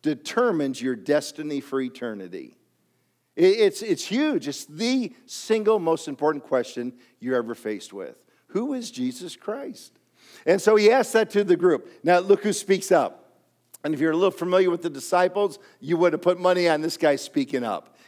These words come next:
It's Peter. Simon Peter replied, "You are the Christ, the Son of the living God." Nailed it.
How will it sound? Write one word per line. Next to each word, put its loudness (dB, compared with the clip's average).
It's -2
Peter. 0
Simon 4
Peter 2
replied, 2
"You 2
are 6
the -2
Christ, 0
the -2
Son 0
of 0
the 0
living -2
God." 2
Nailed 0
it. -12